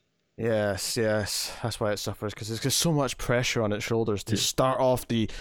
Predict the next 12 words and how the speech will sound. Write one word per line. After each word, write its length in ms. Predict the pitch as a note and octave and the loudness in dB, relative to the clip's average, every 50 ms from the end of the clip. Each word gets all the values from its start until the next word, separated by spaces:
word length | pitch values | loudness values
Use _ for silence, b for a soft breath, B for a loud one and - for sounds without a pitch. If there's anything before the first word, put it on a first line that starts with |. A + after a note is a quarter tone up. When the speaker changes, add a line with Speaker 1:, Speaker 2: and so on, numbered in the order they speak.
| B B B B | B B B B
Speaker 1:
cinematic 1000 | - - - - E3+ D#3+ D#3 D#3 C#3+ C#3 C#3 C#3 - - - C3 B2 - - - B B B B B B B B - - | 0 0 2 4 4 4 4 4 4 4 4 4 2 2 0 0 0 0 -2 -6 B B B B B B B B 2 4
pantheon 880 | - - E3+ F3+ F#3 F#3+ F#3 - - E3 D3+ C#3 A#2+ A2 G#2+ G#2 F#2 B B B B B B | 4 6 6 6 6 4 2 2 4 4 4 6 4 4 2 0 -2 B B B B B B
that 160 | C#3+ C#3+ - | -2 2 4
is 180 | D3+ D3 B2+ - | 4 2 4 2
the 140 | C#3 C#3 C3 | 2 4 4
Leprechaun 840 | B2+ C3+ C#3+ - - - - - - - C3+ B2 B2 A#2+ A#2 A2+ - | 6 4 4 2 2 -2 -4 -2 0 0 2 2 2 2 2 0 -2
franchise. 840 | - - - - A#2+ A#2 A#2+ A#2+ A2+ - B2+ A2+ G#2 G2 G2 F#2+ G2+ | -4 -8 -2 0 2 2 2 2 2 2 2 2 4 4 2 2 2
Yes, 300 | G#2+ A2 G#2+ G2+ G#2 - | 2 2 4 2 2 2
that's 180 | A#2 B2 C3 - | 0 0 0 0
the 80 | C3+ | -2
problem. 460 | - - B2 A2+ A2 G2 - G#2 - - - - | -2 0 2 2 2 2 2 0 0 0 -2 -4
Speaker 2:
Yeah. 80 | - | -4